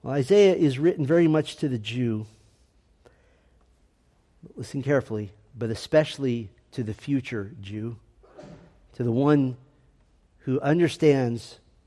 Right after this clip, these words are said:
that what he has believed has not been enough.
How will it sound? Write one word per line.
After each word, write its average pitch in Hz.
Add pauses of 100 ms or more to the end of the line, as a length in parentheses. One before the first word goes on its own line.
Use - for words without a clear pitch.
(200)
that 123
what 143
he 143
has 143
believed 127
has 110
not 127
been 135
enough. 117